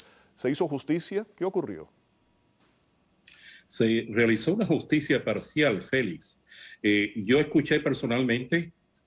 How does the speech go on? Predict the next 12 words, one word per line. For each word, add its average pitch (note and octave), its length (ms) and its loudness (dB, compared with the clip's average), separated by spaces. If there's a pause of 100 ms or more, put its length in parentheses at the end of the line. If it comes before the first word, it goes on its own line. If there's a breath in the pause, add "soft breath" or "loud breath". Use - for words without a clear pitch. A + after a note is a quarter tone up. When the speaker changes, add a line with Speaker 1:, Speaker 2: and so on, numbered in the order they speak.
(160)
Speaker 2:
una B2+ 260 2
grabación A#2+ 840 0 (160)
de A2 180 0
la G2+ 120 0
voz A#2 440 0
de G#2+ 420 2
Raúl G#2 380 0
Castro, B2 540 -4 (480 soft breath)
en G#2 140 2
aquel A2 280 0
entonces A2 520 0
ministro G#2 760 0